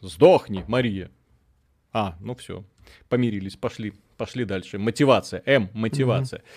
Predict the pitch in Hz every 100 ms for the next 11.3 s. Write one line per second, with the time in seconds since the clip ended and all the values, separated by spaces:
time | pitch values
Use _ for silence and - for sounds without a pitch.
0 | - - - - 135 117 131 123 135 123
1 | 202 196 175 - 196 170 175 190 147 -
2 | 120 185 190 143 139 120 180 196 - 160
3 | 147 139 - 170 208 160 - 127 - 165
4 | 165 139 120 143 156 107 123 135 123 104
5 | 82 - - - - - - 113 107 110
6 | 131 160 113 135 175 143 107 104 185 202
7 | 165 143 139 127 - 165 120 95 95 -
8 | - 113 104 95 107 123 120 120 120 -
9 | 117 - 143 113 98 - 151 143 - -
10 | 113 - 139 117 95 87 92 127 156 -
11 | - 180 185